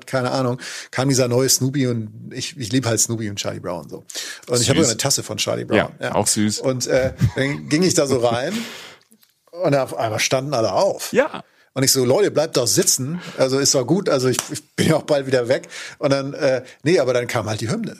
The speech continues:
Speaker 2: Mhm.
Speaker 1: Und dann bist du auch lieber stehen geblieben. Also es war jetzt überhaupt nicht schlimm. Es war kein unangenehmer Moment, aber es war nicht der Moment, wo du sagst, „Ich setz mich jetzt mal als Einziger hin und ess schon mal ein bisschen Popcorn“
Speaker 2: Ja.
Speaker 1: oder so. Das war irgendwie nicht angebracht. Aber es ging halt relativ schnell vorbei.
Speaker 2: Ja, weil das,
Speaker 1: Ja.
Speaker 2: weil das Ding ist nur so eine knappe Minute lang.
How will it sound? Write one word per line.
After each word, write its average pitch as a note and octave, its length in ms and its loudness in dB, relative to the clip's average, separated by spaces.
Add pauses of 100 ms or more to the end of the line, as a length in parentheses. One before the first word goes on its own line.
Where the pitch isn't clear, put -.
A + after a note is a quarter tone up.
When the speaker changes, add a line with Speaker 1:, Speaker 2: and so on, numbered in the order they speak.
(140)
Speaker 2:
Mhm. A2 260 0
Speaker 1:
Und C3 180 0
dann B2 160 0
bist - 260 2
du D#3 200 -2
auch C3+ 240 0
lieber D#3 200 2
stehen F3+ 300 0
geblieben. G#2 400 -4
Also A#2 120 0
es A#2 100 2
war C#3+ 80 4
jetzt C#3+ 160 -2
überhaupt C#3+ 240 2
nicht C3 120 2
schlimm. D3+ 220 2
Es A3 160 0
war C3 80 4
kein C3 180 0
unangenehmer F3+ 520 0
Moment, F3 180 2
aber D3 60 4
es - 100 2
war C#3 120 2
nicht E3+ 120 0
der E3 80 2
Moment, D3 240 2
wo D3 60 -2
du D3 40 2
sagst, C#3 200 2
„Ich C3 100 0
setz D3+ 160 0
mich C3+ 120 -4
jetzt C3+ 160 0
mal C3+ 40 0
als B2 120 0
Einziger B2+ 420 0
hin C#3 240 -2
und B2+ 120 -8
ess B2+ 180 -2
schon C3+ 100 -2
mal B2+ 80 0
ein B2 80 -2
bisschen A#2 340 -6
Popcorn“ - 460 -10
Speaker 2:
Ja. C3 80 -2
Speaker 1:
oder A#2 80 -6
so. - 100 -18
Das - 160 -8
war C3+ 120 2
irgendwie C3+ 180 -2
nicht C3 100 0
angebracht. B2+ 420 -6
Aber D#3+ 140 4
es E3+ 80 0
ging G#3 160 0
halt F#3 160 -2
relativ D#3+ 300 -2
schnell C#3+ 160 -4
vorbei. C#3 340 -6
Speaker 2:
Ja, G#3 160 4 (100)
weil A2 120 4
das, A#2+ 180 2
Speaker 1:
Ja. B2+ 80 -2
Speaker 2:
weil B2+ 60 2
das C3 160 2
Ding D#3+ 120 4
ist D#3 140 0
nur D#3 100 4
so D3 120 4
eine C#3 100 2
knappe C#3+ 300 0
Minute D3+ 260 0
lang. F#2 180 2